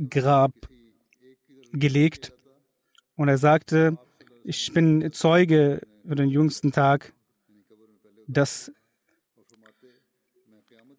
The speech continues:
sie nicht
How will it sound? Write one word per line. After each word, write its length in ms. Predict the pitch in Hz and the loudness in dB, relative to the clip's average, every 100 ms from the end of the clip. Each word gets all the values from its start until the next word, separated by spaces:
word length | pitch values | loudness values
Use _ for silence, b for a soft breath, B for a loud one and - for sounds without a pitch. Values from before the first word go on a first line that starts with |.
| _ 120 113 92 _ _ _ _ _ _ _ 127 123 _ | _ _ _ _ _ _ _ _ _ _ _ _ _ _
sie 260 | 139 160 165 | -10 -4 0
nicht 480 | 190 - - - | 0 -2 -6 -14